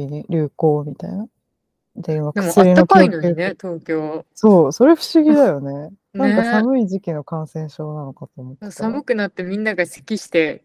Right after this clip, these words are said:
Speaker 2: うつるって感じだけど。
Speaker 1: そうそうそう。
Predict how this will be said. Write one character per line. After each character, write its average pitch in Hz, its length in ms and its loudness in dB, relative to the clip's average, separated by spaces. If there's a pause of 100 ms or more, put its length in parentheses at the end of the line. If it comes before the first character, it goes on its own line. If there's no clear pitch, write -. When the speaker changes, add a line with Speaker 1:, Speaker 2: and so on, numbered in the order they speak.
Speaker 2:
う 170 80 -8
つ 190 180 -6
る 160 220 -2
っ - 40 -20
て 156 120 -10
感 151 220 -12
じ 147 100 -20
だ 151 120 -10
け 143 140 -16
ど。 135 200 -12 (200)
Speaker 1:
そ 156 200 -14
う 147 60 -16
そ - 180 -14
う 143 80 -12
そ - 260 -18 (1700)
う。 - 40 -20